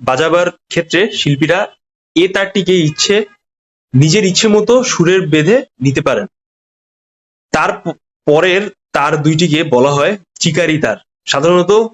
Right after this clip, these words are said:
মুজ-, মুদারার সরোজ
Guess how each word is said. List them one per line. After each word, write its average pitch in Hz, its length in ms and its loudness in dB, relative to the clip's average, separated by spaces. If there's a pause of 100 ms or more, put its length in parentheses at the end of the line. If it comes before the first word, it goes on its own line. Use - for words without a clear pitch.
(580)
মুজ-, 151 360 2 (180)
মুদারার 190 520 4 (1800)
সরোজ 175 520 2